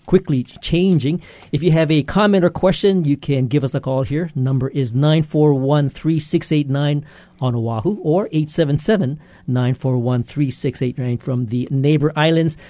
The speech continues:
We wanna welcome Marty from Kailua to Bite Marks Cafe.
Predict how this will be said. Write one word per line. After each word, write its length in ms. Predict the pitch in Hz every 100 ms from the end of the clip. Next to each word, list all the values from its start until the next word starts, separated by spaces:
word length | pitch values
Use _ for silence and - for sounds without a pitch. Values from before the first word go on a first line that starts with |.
| - -
We 80 |
wanna 220 | 165 175 156
welcome 320 | 170 180 151
Marty 360 | 147 180 185
from 300 | 156 - 165
Kailua 500 | 156 165 170 196 208
to 120 | - 123
Bite 180 | 147 175
Marks 240 | 156 175
Cafe. 500 | - 170 175 202 113